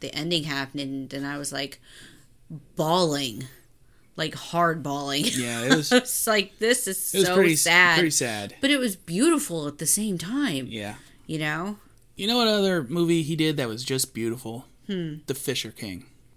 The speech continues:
Speaker 1: I like The Fisher King.
Speaker 2: Um, it is from nineteen ninety-one, rated R, two hours, seventeen minutes. It stars Jeff Bridges, Robin Williams,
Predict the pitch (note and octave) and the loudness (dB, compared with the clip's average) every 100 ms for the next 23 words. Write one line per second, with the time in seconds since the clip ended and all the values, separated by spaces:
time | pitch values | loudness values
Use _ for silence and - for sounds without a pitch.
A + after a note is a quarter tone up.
0 | _ _ - F#4+ A4+ A4+ D4 - - - | _ _ -4 -4 -4 -8 -8 -6 -8 -10
1 | F3 D3+ - - - - C3 C3 C3+ C3 | -14 -14 -16 -20 -20 -10 -4 -2 0 -2
2 | C3 C3 - _ _ _ _ _ _ - | -4 -8 -20 _ _ _ _ _ _ -20
3 | - C#3 C#3 C#3 C3 B2+ - C3+ B2 A#2+ | -4 0 2 2 2 0 -2 -6 -6 -4
4 | B2 A#2 C#3+ D3 D#3 C#3+ C#3+ C3 D3 F3+ | -4 -4 -4 -2 -2 -2 -2 -2 -2 -2
5 | F3+ _ _ G#2 A#2+ C3+ C3+ A2+ A2 A2 | -6 _ _ -6 -2 0 0 -2 -4 -6
6 | - _ - F#3+ E3+ C3+ B2+ B2+ - - | -10 _ -6 -2 0 0 -2 -4 -2 0
7 | - C#3 C#3+ - D3 B2 A2 G#2+ A2+ - | 2 0 -4 -4 -4 -4 -4 -6 -6 -8
8 | - - - - - - - - - - | -10 -18 -20 -20 -20 -20 -20 -20 -10 -2
9 | C3+ - D3 C#3+ C3+ - C#3+ C#3+ - C#3 | 0 2 2 0 -2 0 0 0 -2 -2
10 | C#3 C3+ C3 - - A2+ A2+ C3 B2+ B2 | 0 0 -2 -4 -10 -6 -4 -2 -2 -4
11 | A#2+ A#2+ - | -4 -4 -6